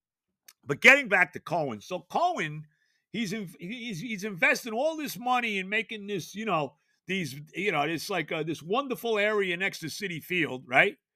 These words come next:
Which I'm all for, don't get me wrong. It's long overdue, right? Although next to Citi Field should be the new Jet Stadium. That's really what should be there.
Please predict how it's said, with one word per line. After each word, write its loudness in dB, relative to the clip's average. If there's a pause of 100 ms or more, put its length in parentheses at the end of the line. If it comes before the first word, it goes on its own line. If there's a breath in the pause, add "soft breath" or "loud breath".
(220)
Which -4
I'm 4
all 4
for, 2
don't 0
get -4
me -8
wrong. -2
It's -14
long -4
overdue, 0 (220)
right? 0 (240)
Although 6 (260)
next 6
to -10
Citi -4
Field -2
should -4
be -2 (160)
the -4
new -2
Jet 6
Stadium. -2
That's -4
really 4
what 0
should -6
be 0
there. -6